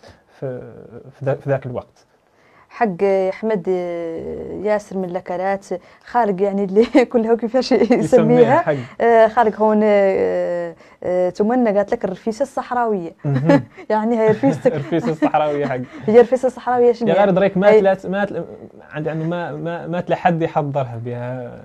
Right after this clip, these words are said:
Speaker 1: شنو نقول لك؟ حتى، حتى هذه اللي تكلمنا عنها، خبز الفطير.
Speaker 2: عندي أنا كانوا ياكلوا يعدوها لا التركة هذه ظاهر لي. هاي
Speaker 1: آه.
Speaker 2: اللي ت-، تقرض الخبز وتكب فوق وشي.
Speaker 1: آه،
Speaker 2: لا
Speaker 1: ما
Speaker 2: التركة
Speaker 1: أنا لا.
Speaker 2: الصغيرة
Speaker 1: ما أنا،
Speaker 2: يعني.
Speaker 1: ما أنا لا.
Speaker 2: الرجليل كبير شو
Speaker 1: آه،
Speaker 2: عدل؟
Speaker 1: يعد-،
Speaker 2: أكلة من
Speaker 1: يعدلوها.
Speaker 2: الأكلات
Speaker 1: وش
Speaker 2: زي
Speaker 1: لا يوكل خبز الفطير، شو لا يوكلوا فيه التركة الصغير؟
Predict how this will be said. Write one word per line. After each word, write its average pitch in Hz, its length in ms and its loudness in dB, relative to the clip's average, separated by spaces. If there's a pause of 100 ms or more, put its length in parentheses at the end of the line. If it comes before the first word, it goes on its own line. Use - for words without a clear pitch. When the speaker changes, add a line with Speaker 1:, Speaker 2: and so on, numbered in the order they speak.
(140)
Speaker 1:
شنو 139 240 -12
نقول 131 160 -6
لك؟ 117 100 -8 (260)
حتى، 175 460 2
حتى 175 280 -4
هذه 160 180 2
اللي 156 120 -2
تكلمنا 156 320 -4
عنها، 143 140 -6
خبز 135 240 -8
الفطير. 220 320 -6
Speaker 2:
عندي 359 160 2
أنا 320 120 4
كانوا 294 200 2
ياكلوا 254 200 2
يعدوها 226 300 -2
لا 427 100 -6
التركة - 340 -12
هذه 175 280 -8
ظاهر 180 240 -6
لي. 165 240 -12 (640)
هاي 233 260 6
Speaker 1:
آه. - 20 6
Speaker 2:
اللي 202 800 0
ت-، - 60 -10
تقرض 220 460 0
الخبز 202 300 -2
وتكب 196 460 -6
فوق 180 220 -6
وشي. 170 260 -10
Speaker 1:
آه، 170 260 -4
Speaker 2:
لا 190 60 0
Speaker 1:
ما 294 120 4
Speaker 2:
التركة 370 160 -2
Speaker 1:
أنا 262 60 2
لا. 285 60 -4
Speaker 2:
الصغيرة 220 380 -2
Speaker 1:
ما 165 180 -2
أنا، 175 120 -6
Speaker 2:
يعني. 139 80 -10
Speaker 1:
ما 139 160 -8
أنا 156 200 -4
لا. 123 160 -10 (180)
Speaker 2:
الرجليل 269 300 4
كبير 320 220 0 (200)
شو 392 60 -2
Speaker 1:
آه، 349 40 2
Speaker 2:
عدل؟ 226 260 2
Speaker 1:
يعد-، 135 340 -4
Speaker 2:
أكلة - 160 2
من 349 100 -2
Speaker 1:
يعدلوها. 381 200 2
Speaker 2:
الأكلات 370 480 0
Speaker 1:
وش 330 60 0
Speaker 2:
زي 330 60 2
Speaker 1:
لا 285 60 8
يوكل 208 520 4
خبز 151 200 -6
الفطير، 185 220 -6
شو 190 100 -8
لا 196 60 -2
يوكلوا 147 220 -6
فيه 143 120 -8
التركة - 260 -12
الصغير؟ 120 360 -12